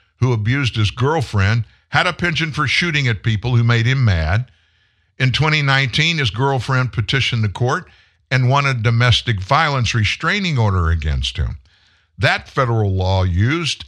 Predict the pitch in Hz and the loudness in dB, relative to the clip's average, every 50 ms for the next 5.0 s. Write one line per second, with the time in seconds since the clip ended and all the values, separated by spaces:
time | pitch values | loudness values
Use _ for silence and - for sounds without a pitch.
0 | - - 160 165 190 185 185 180 180 175 175 180 180 170 156 - - - 156 143 | -8 -4 -2 0 0 0 -2 -2 -2 -2 -2 -2 -2 -4 -4 -2 -2 -2 -2 -4
1 | 139 139 143 - - - - 95 - - 139 127 - - - 127 123 117 98 85 | -4 -6 -8 -8 -6 -4 -4 -2 -2 -2 -2 -4 -4 -2 -2 0 0 0 0 0
2 | 85 85 87 90 87 - _ _ _ _ _ _ - - 110 101 87 - 107 101 | 0 0 0 -2 -4 -6 _ _ _ _ _ _ -4 -2 -2 -2 0 0 0 2
3 | - - 131 131 127 - - 139 131 123 123 113 - - 117 107 87 - 110 95 | 2 2 2 0 0 0 -2 -2 -2 0 -2 -2 -2 -2 -2 -2 -2 -2 -2 -2
4 | - - 117 107 110 110 - 175 170 160 135 95 73 67 60 55 - - - - | 0 0 0 0 0 0 -2 -2 -2 0 0 0 -2 -2 -4 -6 -8 -10 -12 -12
5 | - | -12